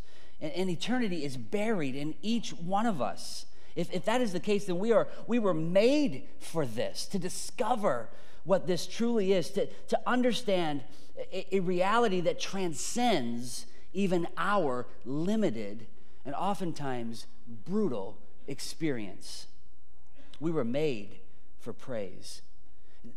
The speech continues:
The problem is, however, often that, that we, we take this God-sized hole that has existed in our heart forever,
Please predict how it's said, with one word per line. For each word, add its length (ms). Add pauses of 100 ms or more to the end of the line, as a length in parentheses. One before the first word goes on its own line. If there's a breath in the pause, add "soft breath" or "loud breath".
The 120
problem 440
is, 280
however, 580
often 640 (380 soft breath)
that, 480 (360 soft breath)
that 240
we, 360 (140)
we 220
take 300
this 180
God-sized 880
hole 560
that 140
has 340
existed 760
in 200
our 220
heart 400
forever, 720